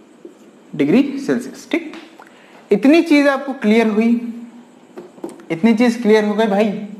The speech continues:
कि question हमसे क्या पूछा है। हम लोगों को calculate करनी है amount of heat required to raise the temperature of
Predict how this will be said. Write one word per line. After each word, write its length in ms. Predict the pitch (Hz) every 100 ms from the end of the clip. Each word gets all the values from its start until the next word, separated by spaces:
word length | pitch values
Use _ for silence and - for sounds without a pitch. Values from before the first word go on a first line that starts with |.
| - - - -
कि 80 | 240
question 320 | 269 262 330
हमसे 280 | 320 285 320
क्या 220 | 311 285 254
पूछा 300 | 240 233 196
है। 180 | 196 233
हम 100 | 220
लोगों 180 | 240 285
को 80 | -
calculate 440 | 220 214 214 247
करनी 200 | 240 226 233
है 100 | 220
amount 260 | 220 214
of 140 | 214 156
heat 220 | 196 190
required 500 | 175 - 143 156 208
to 60 | 202
raise 260 | 185 196 190
the 80 | 269 - - - - - -
temperature 500 | 220 214 240 240
of 80 | 302